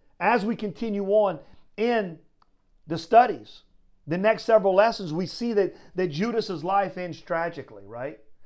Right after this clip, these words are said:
But Peter, on the other hand, he denies the Messiah. He denies the Christ. He denies Jesus. But, but Peter understood this. And, and despite his shortcomings, despite his failures, d-,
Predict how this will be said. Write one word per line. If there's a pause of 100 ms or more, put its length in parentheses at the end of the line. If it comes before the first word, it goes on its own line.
(160)
But
Peter,
on
the
other
hand, (180)
he
denies
the
Messiah.
He
denies
the
Christ. (100)
He
denies
Jesus. (540)
But,
but
Peter
understood
this. (760)
And,
and
despite
his
shortcomings, (180)
despite
his
failures, (260)
d-,